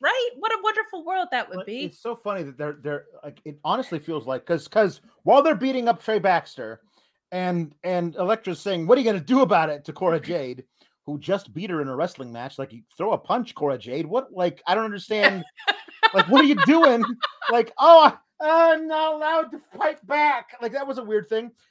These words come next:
Speaker 2: But then, uh, Brooks and Dunn show up, uh, the, the bar, the bar fight boys, and they get in, 'cause if they see people fighting, they have to join in. It's
Speaker 1: Of
Speaker 2: just,
Speaker 1: course.
Speaker 2: it's bas-,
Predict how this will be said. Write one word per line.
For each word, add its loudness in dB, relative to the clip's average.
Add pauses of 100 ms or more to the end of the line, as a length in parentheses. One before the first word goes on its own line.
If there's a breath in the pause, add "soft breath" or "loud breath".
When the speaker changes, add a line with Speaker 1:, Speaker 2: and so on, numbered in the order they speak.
(140)
Speaker 2:
But 0
then, 0
uh, 2
Brooks -6
and -8
Dunn -2
show -4
up, -8 (320)
uh, -6
the, -8
the -12
bar, -4
the -6
bar -2
fight -6
boys, -10 (280)
and -8
they 2
get -2
in, -10 (160)
'cause -8 (140)
if -8
they -4
see -6
people -6
fighting, -4
they -8
have -6
to -20
join -16
in. -14 (280)
It's -12
Speaker 1:
Of -8
Speaker 2:
just, 2
Speaker 1:
course. 0
Speaker 2:
it's -16
bas-, -10